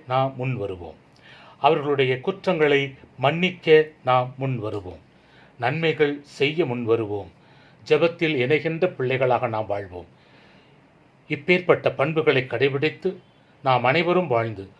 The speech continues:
ஒரு புதிய சமுதாயத்தை கட்டமைக்க தேவையான வரத்தை இறைவன் நமக்கு தர வேண்டுமென்று சிறப்பாக நாம் ஜெபிப்போம். உங்களுக்காக தொடர்ந்து ஜெபிக்கின்றேன். எனக்காக, என் பணிக்காக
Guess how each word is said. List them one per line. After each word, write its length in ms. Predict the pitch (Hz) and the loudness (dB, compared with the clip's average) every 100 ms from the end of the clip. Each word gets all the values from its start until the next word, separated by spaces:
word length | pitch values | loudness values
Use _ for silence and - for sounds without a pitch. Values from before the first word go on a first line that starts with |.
| - _ | -20 _
ஒரு 240 | 143 135 131 | 2 2 2
புதிய 340 | 185 190 208 | 0 2 2
சமுதாயத்தை 720 | 196 139 143 139 127 120 123 | 0 -2 2 4 2 0 -6
கட்டமைக்க 580 | 120 127 147 160 160 - | -2 -2 2 0 0 -2
தேவையான 640 | 180 131 123 123 120 117 110 - - - _ 123 | 0 0 2 2 2 0 -8 -14 -20 -20 _ 2
வரத்தை 500 | 131 147 - 170 - - - - | 4 2 2 -2 -4 -20 -20 -2
இறைவன் 320 | 139 147 139 | 2 4 4
நமக்கு 380 | 135 160 180 - | 4 2 2 0
தர 200 | - 113 | 2 2
வேண்டுமென்று 640 | 113 113 117 131 135 160 - - - - | 2 -2 -2 -4 -2 -4 -6 -18 -20 -12
சிறப்பாக 560 | - 135 139 131 127 | 0 0 2 0 0
நாம் 220 | 107 107 | -2 -4
ஜெபிப்போம். 500 | 101 98 95 - 87 - _ _ _ | -6 -10 -12 -14 -18 -18 _ _ _
உங்களுக்காக 580 | 139 156 160 160 165 165 | -2 2 4 4 4 4
தொடர்ந்து 420 | 165 139 160 165 135 | 2 0 0 -2 -4
ஜெபிக்கின்றேன். 640 | 127 123 120 110 98 92 - - - | -4 -4 -8 -12 -10 -12 -16 -20 -8
எனக்காக, 640 | - 131 143 - 147 143 165 - - | -2 0 0 0 0 0 -4 -8 -6
என் 220 | 139 135 131 | 0 0 0
பணிக்காக 760 | 139 165 165 135 127 123 117 | 0 -2 -2 2 4 4 2